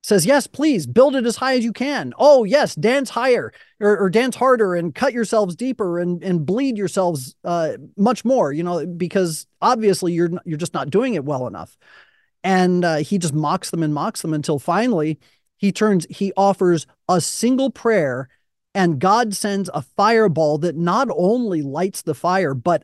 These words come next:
annihilates the entire thing. And this, after he had had water dumped all over the sticks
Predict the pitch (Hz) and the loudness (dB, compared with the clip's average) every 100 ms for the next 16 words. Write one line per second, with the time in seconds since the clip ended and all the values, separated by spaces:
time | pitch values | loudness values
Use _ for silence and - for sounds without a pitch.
0 | - 175 160 160 170 247 247 165 127 - | 2 2 4 2 2 4 4 2 -2 -6
1 | 160 156 160 170 170 143 247 254 82 _ | -6 -4 -2 -2 -2 -2 -2 -4 -6 _
2 | _ _ _ _ 196 170 143 262 277 160 | _ _ _ _ 0 2 4 4 4 0
3 | - - _ _ _ _ 185 254 294 - | -6 -12 _ _ _ _ -2 0 0 0
4 | 190 160 214 180 185 160 175 151 123 202 | -2 -2 -2 -2 -2 0 -2 -2 -2 0
5 | 262 165 120 160 143 - 175 220 233 240 | 0 -2 -2 -2 -2 -2 2 2 2 -4
6 | - - 202 - - | -6 -4 -4 -6 -14